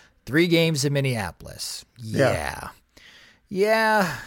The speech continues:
Speaker 1: yeah, that's not gonna be a fun week, but it's, it's,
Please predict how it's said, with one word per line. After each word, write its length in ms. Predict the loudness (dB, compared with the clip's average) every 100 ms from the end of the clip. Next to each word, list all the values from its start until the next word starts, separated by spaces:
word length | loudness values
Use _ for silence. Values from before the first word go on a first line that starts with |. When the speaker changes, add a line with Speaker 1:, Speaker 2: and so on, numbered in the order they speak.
| -8
Speaker 1:
yeah, 320 | 0 4 4 4
that's 440 | 2 2 -2 -2
not 200 | 0 0
gonna 140 | 0
be 140 | -2 -2
a 40 |
fun 300 | -2 -4 -6
week, 240 | -8 -12 -4
but 240 | 2 2 2 -20 -20 _ _ -12
it's, 220 | -8 -2
it's, 320 | -2 -2 -6